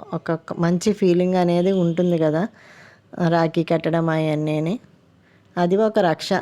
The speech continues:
ఒక అక్కకి కానీ చెల్లికి కానీ అన్నదమ్ములు ఉంటే అదొక మంచి ఫీలింగ్. అది చెప్తే తెలియదు, అది అనుభవించే వాళ్ళకే తెలుస్తుందని నా ఫీలింగ్.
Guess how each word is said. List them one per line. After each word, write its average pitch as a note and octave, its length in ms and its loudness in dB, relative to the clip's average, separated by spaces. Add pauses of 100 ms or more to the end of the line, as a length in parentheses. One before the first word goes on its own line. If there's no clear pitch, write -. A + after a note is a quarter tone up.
(180)
ఒక E3+ 200 -2
అక్కకి E3 680 -2
కానీ E3 500 0 (120)
చెల్లికి D#3+ 380 0
కానీ D#3+ 360 -2
అన్నదమ్ములు E3 640 0
ఉంటే E3 300 -4 (400)
అదొక F#3 260 0
మంచి F3+ 340 0
ఫీలింగ్. F3 540 0
అది E3+ 380 2 (140)
చెప్తే - 560 0
తెలియదు, F#3 640 2 (400)
అది F3 240 0
అనుభవించే F3 680 0
వాళ్ళకే F3+ 360 0
తెలుస్తుందని F3 720 0
నా D#3+ 200 0
ఫీలింగ్. D#3+ 580 -2